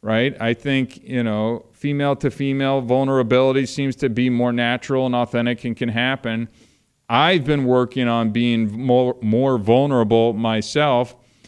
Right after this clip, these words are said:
but it's hard because if I do something that I've never really done that well in my life, I put it out there, and all of a sudden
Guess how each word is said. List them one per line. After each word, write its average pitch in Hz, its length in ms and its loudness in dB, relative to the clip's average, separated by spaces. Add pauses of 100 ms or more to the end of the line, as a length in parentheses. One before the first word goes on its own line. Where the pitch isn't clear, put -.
(280)
but 156 140 6
it's 175 140 0
hard 202 480 0 (1080)
because 147 480 4
if 135 160 2
I 160 300 4 (1160)
do 208 180 4
something 185 420 2
that 131 140 4
I've 107 160 2
never 139 320 2
really 180 300 2
done 131 280 4
that 120 220 0
well 123 200 2
in 139 80 -2
my 147 140 0
life, 92 460 -6 (640)
I 113 120 2
put 156 300 2
it 202 120 4
out 123 300 2
there, 98 420 -2 (200)
and 123 180 2
all 127 120 2
of 147 80 0
a 139 60 0
sudden 135 520 0